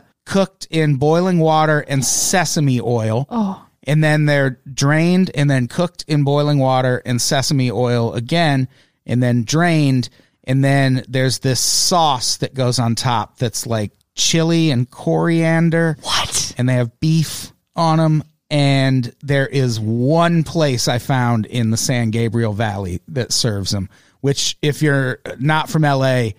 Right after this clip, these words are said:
Speaker 1: uh, mecca for Chinese food.
Speaker 2: Yeah, we all know that.
Speaker 1: The San Gabriel Valley.
Speaker 2: Mm-hmm.
Speaker 1: And, uh, I'm gonna try some goddamn Wuhan noodles this weekend.
Speaker 2: You gotta
Speaker 1: This virus isn't scaring me off from an
Speaker 2: gotta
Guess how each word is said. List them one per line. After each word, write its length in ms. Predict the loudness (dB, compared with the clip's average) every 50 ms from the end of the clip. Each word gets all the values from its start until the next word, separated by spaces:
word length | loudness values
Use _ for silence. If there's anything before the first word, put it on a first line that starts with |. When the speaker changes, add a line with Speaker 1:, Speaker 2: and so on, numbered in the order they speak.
| _ _ _ -6
Speaker 1:
uh, 260 | -4 -2 -2 -2 -2 -4 -2
mecca 680 | 0 2 4 4 4 2 0 -2 -2 -4 -4 -4 -6 _
for 200 | -8 -4 -4 -2
Chinese 540 | -2 -2 -2 0 0 0 0 0 0 -2 -2
food. 340 | -2 -2 -2 -2 -4 -6 -12 -8 -4
Speaker 2:
Yeah, 160 | -2 -2 0
we 140 | 0 0 0
all 100 | 0 0
know 80 | -2 -2
that. 200 | -2 -2 -2 -2
Speaker 1:
The 60 | -2
San 300 | 0 0 0 0 0 0
Gabriel 400 | 0 0 0 0 0 0 0 0
Valley. 400 | 0 0 -2 -2 -4 -6 -8 -10 _ -14
Speaker 2:
Mm-hmm. 200 | -10 -8 -8 -8 -8 _ _
Speaker 1:
And, 260 | -2 0 2 2 2 2
uh, 360 | 2 2 2 2 0 0 -2 -6 -12 -20 -20 -10 -4 0
I'm 80 | 2
gonna 140 | 2 2 2
try 300 | 2 0 0 2 2 0
some 160 | 2 0 0 2
goddamn 500 | 2 2 2 2 2 2 2 2 2 2
Wuhan 460 | 2 2 4 4 4 4 4 4 4
noodles 400 | 4 4 4 2 2 0 0 0
this 200 | 0 -2 0 0
weekend. 480 | 0 0 0 0 0 0 0 0 -2 -4 -6 _ -16
Speaker 2:
You 120 | -8 -4
gotta 220 | -2 -2 -2 -2 -4
Speaker 1:
This 220 | -6 -4 -4 -4 -2
virus 480 | 0 2 2 4 4 4 2 2 2
isn't 220 | 0 0 0 -2 -2
scaring 500 | -2 -2 0 0 2 4 4 4 4 4
me 160 | 4 4 4
off 260 | 4 4 2 2 0 -2
from 200 | 0 0 2 2
an 80 | 2
Speaker 2:
gotta 160 | 0 0 0